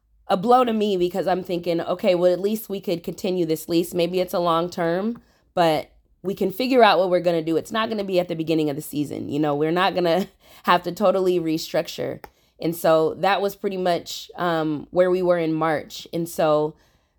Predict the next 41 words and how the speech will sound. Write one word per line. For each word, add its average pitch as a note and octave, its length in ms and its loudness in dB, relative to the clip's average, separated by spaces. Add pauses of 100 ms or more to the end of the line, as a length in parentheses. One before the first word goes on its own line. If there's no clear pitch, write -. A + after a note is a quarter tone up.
being A#3 260 0
on G#3+ 140 2
the G3 80 2
land, F#3+ 340 0
it E3+ 100 -2
was E3+ 360 2
amazing. F#3+ 560 0
Like F3+ 180 -2
I F3 80 0
said, F3 280 0
it D#3+ 60 0
was D#3+ 120 -4
a D#3 60 -4
slow E3+ 260 2
process, A3 560 -2
but F3+ 140 0
we E3+ 160 0
were G#3 140 0
able F#3 280 -2
to D#3+ 460 -4 (280)
cultivate F3 720 0 (200)
so A3 460 0
much. F3 400 -4
I D#3+ 60 -4
mean, E3+ 200 0
eradicating F3+ 680 0
things F3 360 -2
that E3 160 0
had D#3+ 160 -2
been E3+ 200 0
there D#3+ 420 -2 (220)
thirty G3 320 2
years, F3+ 460 0
looking D#3+ 300 -2
at D3+ 180 -2
the D#3+ 80 -8
parcel E3 460 -4
viewers, C#3+ 360 -4
sometimes D3+ 520 -4
it's C#3+ 160 -12
like, D3 300 -2